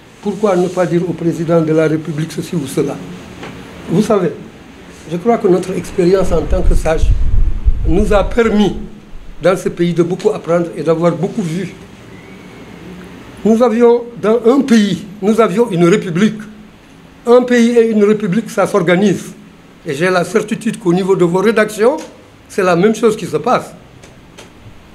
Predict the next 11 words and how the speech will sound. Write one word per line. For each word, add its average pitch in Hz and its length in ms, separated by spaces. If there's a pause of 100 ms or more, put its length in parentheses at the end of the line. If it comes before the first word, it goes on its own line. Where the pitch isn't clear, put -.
(140)
C'est 156 140
la 139 100
même 240 220
chose 262 180
qui 226 80
doit 190 160
se - 120
passer. - 300 (360)
Vous 139 120
vous 226 160
organisez. 165 540